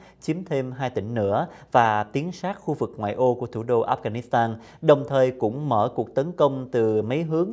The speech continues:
nhắm vào một phần của thành phố lớn ở vùng Bắc Afghanistan, hiện do thành phần dân quân thân chính phủ bảo vệ. Đơn vị thủy quân lục chiến hiện ở Kabul thuộc lực lượng đặc nhiệm khoảng ba ngàn người,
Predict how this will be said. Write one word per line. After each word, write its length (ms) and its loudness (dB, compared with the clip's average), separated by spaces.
nhắm 180 -6
vào 340 2
một 340 -4
phần 220 0
của 60 -10
thành 220 -8
phố 240 2
lớn 260 2
ở 80 -6
vùng 220 -6
Bắc 140 0
Afghanistan, 680 -2
hiện 340 2
do 140 0
thành 140 -6
phần 340 -4
dân 220 -6
quân 280 -4
thân 200 -6
chính 180 -6
phủ 140 -4
bảo 160 2
vệ. 360 4
Đơn 220 2
vị 260 0
thủy 240 -2
quân 140 -2
lục 200 -2
chiến 260 -4
hiện 240 -6
ở 80 0
Kabul 480 0
thuộc 240 4
lực 220 0
lượng 220 4
đặc 200 -2
nhiệm 340 -6
khoảng 460 -2
ba 200 2
ngàn 300 -6
người, 320 2